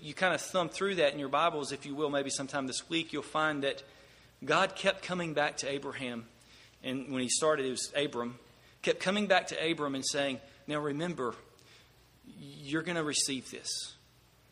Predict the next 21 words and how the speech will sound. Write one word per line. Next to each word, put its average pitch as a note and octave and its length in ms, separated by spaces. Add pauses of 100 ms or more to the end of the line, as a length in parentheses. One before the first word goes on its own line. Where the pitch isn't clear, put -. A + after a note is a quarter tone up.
(400)
Remember F3 460
my F#3 160
promise. - 680 (1200)
F-, D#3+ 280
don't F3 200
forget A3+ 380
my F3+ 140
promise." - 680 (640)
And F3+ 140
we A#3+ 120
know G3 220
as G3+ 140
we E3 80
thumb E3 260
through A#3+ 240
there D3 220
that D3 160 (340)
doesn't F#3 360
Abraham F3 500
try D#3+ 260
to C#3+ 160